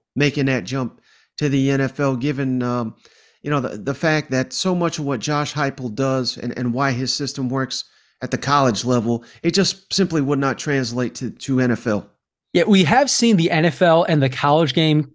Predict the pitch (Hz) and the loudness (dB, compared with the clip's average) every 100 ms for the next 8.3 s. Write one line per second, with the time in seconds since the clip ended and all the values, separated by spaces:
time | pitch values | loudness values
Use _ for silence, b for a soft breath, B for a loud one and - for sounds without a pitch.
0 | _ - 156 156 - 147 151 131 143 135 | _ -6 -2 -2 -2 0 2 2 2 2
1 | 139 139 143 - 143 170 147 127 - 156 | 2 4 2 2 -2 2 2 0 0 0
2 | 123 165 135 143 131 127 139 147 139 139 | 2 0 0 2 4 4 2 2 0 -2
3 | B B B B 131 117 151 143 151 165 | B B B B -6 -4 0 2 4 2
4 | - - 170 170 175 165 135 - 165 180 | 2 4 6 4 4 2 2 2 2 4
5 | 160 170 175 170 B B B 143 143 131 | 4 6 4 2 B B B 4 4 2
6 | - 160 143 135 160 147 147 135 147 151 | -6 0 2 4 4 4 4 4 4 4
7 | 139 - 147 135 123 151 135 135 123 - | 2 0 0 0 0 0 2 2 0 0
8 | 151 135 | 2 2